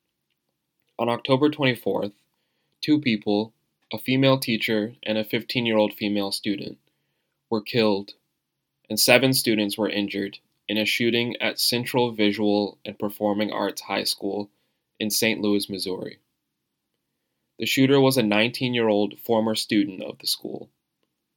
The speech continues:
Fortunately for those who survived the shooting,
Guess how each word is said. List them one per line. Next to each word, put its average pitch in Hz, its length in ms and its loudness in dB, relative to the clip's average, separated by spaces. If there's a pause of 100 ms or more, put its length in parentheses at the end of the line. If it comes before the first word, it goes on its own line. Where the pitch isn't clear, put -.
(720)
Fortunately 143 720 2 (140)
for 123 80 2
those 110 300 6
who 110 120 0
survived 104 460 2
the 110 80 0
shooting, 95 480 -6